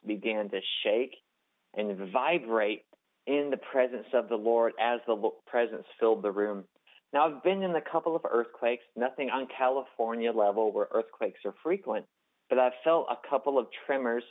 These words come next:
maybe level four or so, and I knew immediately that it wasn't an earthquake because the way the house was shaking was like this fine buzzing, this fine vibrating that was just going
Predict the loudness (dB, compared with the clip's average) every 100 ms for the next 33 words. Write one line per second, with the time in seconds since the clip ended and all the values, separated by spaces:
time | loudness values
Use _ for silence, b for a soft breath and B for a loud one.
0 | -8 -4 -2 2 2 2 -4 0 2 2
1 | -2 _ _ -8 -2 2 2 2 _ _
2 | _ _ _ _ _ 0 0 0 0 0
3 | 0 -2 -2 0 -2 -2 -2 0 2 2
4 | 2 0 0 0 -2 2 2 2 -6 -6
5 | -2 0 0 -4 -8 -8 -8 _ _ -6
6 | -4 0 0 2 0 2 2 4 2 0
7 | -2 -2 -4 -4 -10 -10 -4 -4 -4 -6
8 | -4 -6 -6 -10 _ -8 -8 -20 _ -6
9 | -4 -2 -4 -4 -6 0 2 2 0 -4
10 | -6 -8 -8 -6 -4 -2 -4 -4 -2 0
11 | 0 0 0 0 -6 -12 _ _ b _
12 | -6 -4 -4 -8 -12 0 2 2